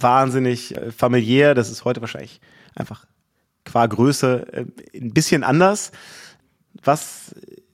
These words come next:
im Englischen würde ich sagen, „What keeps you excited?“ Was, was hält dich, was motiviert dich für die nächsten vierzehn Jahre? Was sind die Dinge, Sachen, weshalb du sagst, auch die nächsten vielleicht vierzehn Jahre kann man bei Amazon noch eine richtig geile Lernkurve haben?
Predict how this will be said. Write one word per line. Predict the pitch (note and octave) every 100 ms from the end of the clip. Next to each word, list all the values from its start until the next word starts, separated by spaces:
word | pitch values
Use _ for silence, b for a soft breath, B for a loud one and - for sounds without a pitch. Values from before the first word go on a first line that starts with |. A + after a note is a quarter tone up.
| -
im | - A#2
Englischen | B2+ C#3 C3+
würde | B2
ich |
sagen, | A#2+ A#2
„What | C3
keeps | F3 -
you |
excited?“ | D3 - C3+ C#3 C#3 G#2+
Was, | C#3 -
was | C#3
hält | D3 D#3
dich, | D#3 C#3+ - - B B B B B B
was | - - - - B2 - E3+
motiviert | G3+ E3+ C#3+ E3+
dich | E3+ -
für | D3
die | C3
nächsten | C#3+ C#3+ C3 B2 -
vierzehn | - C3 -
Jahre? | A2 A2 A2 G2+ -
Was | C3+ -
sind | C#3
die | C3
Dinge, | C#3 B2 A#2
Sachen, | A#2+ - D3+
weshalb | A#2 C3+
du | -
sagst, | A#2 B2 - _ _ _ -
auch | B2
die | C3+
nächsten | C3+ D3 D3 B2+ B2 - _ - -
vielleicht | - B2+ B2
vierzehn | - C3 B2
Jahre | A2+ A#2 A2+ A#2+ A2+ -
kann | - B2
man | A#2
bei |
Amazon | G2 B2 B2 B2 B2 A#2+ -
noch | A#2+ A2+ -
eine | F#3+ A#2+
richtig | B2+ - A#2+
geile | B2 B2+
Lernkurve | A2+ A2+ A#2 A#2+ A2 G#2+
haben? | A2+ - A2+